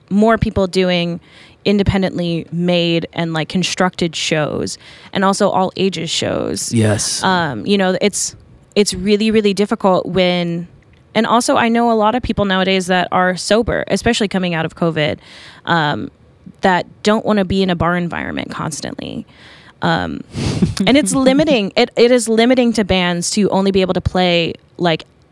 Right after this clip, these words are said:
Speaker 1: alcohol-based environments.
Speaker 2: Yeah.
Speaker 1: Um, because there's a certain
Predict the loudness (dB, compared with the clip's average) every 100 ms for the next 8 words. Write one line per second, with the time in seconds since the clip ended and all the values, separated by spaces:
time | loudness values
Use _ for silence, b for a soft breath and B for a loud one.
0 | 2 2 2 0 2 2 0 -2 -2 0
1 | 0 -2 -8 -10 -20 _ -2 0 0 -2
2 | -6 -12 -12 -2 0 0 -4 B B -2
3 | 0 0 -2 -2 0 0 0 0 0 0
4 | 0 -4 -4